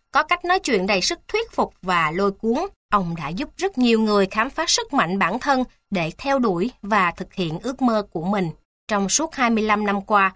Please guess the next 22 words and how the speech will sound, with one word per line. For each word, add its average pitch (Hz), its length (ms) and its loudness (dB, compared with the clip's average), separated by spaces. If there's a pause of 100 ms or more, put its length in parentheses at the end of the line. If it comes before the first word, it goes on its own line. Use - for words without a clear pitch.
(180)
ông 262 200 2
đã 233 140 0
thực 208 200 -6
hiện 170 240 -4
các 269 220 -4
buổi 175 260 -2
nói 226 160 0
chuyện 175 280 0
với 214 160 -2
hàng 233 240 0
triệu 185 220 0
người 202 300 4 (260)
của 226 160 2
những 254 240 2
tập - 220 -2
đoàn 175 320 0
lớn 214 280 -2
như 285 200 0 (440)
Virgin 240 460 -2
Records, 185 680 -4 (340)
Sony 262 400 2
Pictures, 226 680 -4